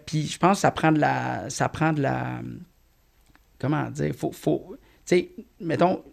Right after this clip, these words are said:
moi puis Louis-Philippe, mon partner, les deux, on drive comme des fous. Puis là, faut apprendre à,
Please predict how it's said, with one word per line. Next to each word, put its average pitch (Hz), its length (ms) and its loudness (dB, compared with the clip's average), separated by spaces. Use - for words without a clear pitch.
moi 165 220 6
puis 143 100 -4
Louis-Philippe, 143 320 2
mon 139 120 2
partner, 139 420 2
les 139 180 -2
deux, 147 140 6
on 151 160 6
drive 143 340 2
comme 135 160 0
des 131 140 -4
fous. 180 420 0
Puis 156 120 2
là, 175 80 10
faut 170 120 8
apprendre 165 360 6
à, 139 60 4